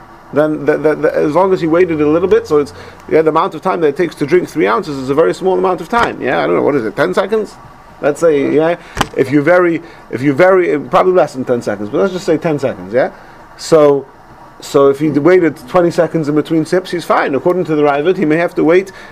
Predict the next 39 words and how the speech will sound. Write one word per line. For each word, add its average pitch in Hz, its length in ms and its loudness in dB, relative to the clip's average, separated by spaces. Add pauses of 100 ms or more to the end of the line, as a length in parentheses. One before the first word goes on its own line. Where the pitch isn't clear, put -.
(120)
I - 60 -4
mean, 131 80 0
it's 113 100 -2
not 123 160 0
fine; 190 280 0
it's 104 80 -14
still - 160 0
forbidden, 185 360 0
but 131 140 0
it's 147 100 -6
not 185 140 0
liable, 104 280 -2 (280)
right? 170 180 2
According 185 260 0
to 180 60 2
the 170 80 2
Ravid, 156 400 2 (280)
if 147 180 0
he, 170 140 0
if 131 160 -4
he 151 60 0
waited 185 340 4
eight 208 200 2
minutes 240 380 0
in 156 80 0
between, 143 320 0
he 139 60 0
might 120 200 0
still 123 200 -2
be 113 100 -2
liable, 95 400 -6 (1300)
right? 117 200 -6 (2250)
Now, 175 300 4 (100)
the 165 100 2
Ravid 170 680 0
doesn't 190 340 0
say 151 480 2
anything 170 560 -2
about 131 560 0